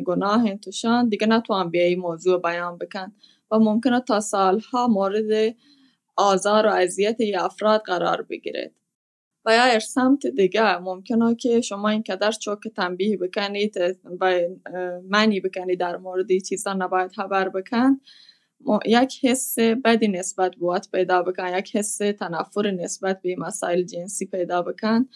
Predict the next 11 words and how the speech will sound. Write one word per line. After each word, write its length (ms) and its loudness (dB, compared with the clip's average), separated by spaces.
و 80 4
در 220 4
آینده 400 2
هم 180 4
وقتی 340 0
که 220 0
ازدواج 720 -2
کن، 320 4
ایشان 360 4
پری 260 2
یک 320 4